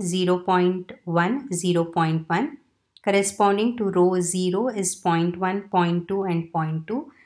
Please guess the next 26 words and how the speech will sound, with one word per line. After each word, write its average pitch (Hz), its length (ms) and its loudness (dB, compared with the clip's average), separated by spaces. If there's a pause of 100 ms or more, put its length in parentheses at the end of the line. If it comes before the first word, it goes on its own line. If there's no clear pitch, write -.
(160)
And 196 200 0
corresponding 208 1000 0
to 202 140 -2
the 175 200 4
row 180 340 0 (320)
five, 190 540 -2 (280)
you 202 140 -2
have 202 340 0
zero 180 300 -2
point 180 380 -2 (120)
two, 247 220 -6
zero 180 340 0
point 175 380 -2
one, 180 340 -2
and 240 400 -4
zero. 165 520 -6 (920)
Now 202 140 2
the 202 100 0
first 262 380 -2
step 185 340 -4
is 190 160 -6
to 190 100 -6
find 175 400 -2
out 220 200 -4
the 190 80 -2
marginal 175 600 0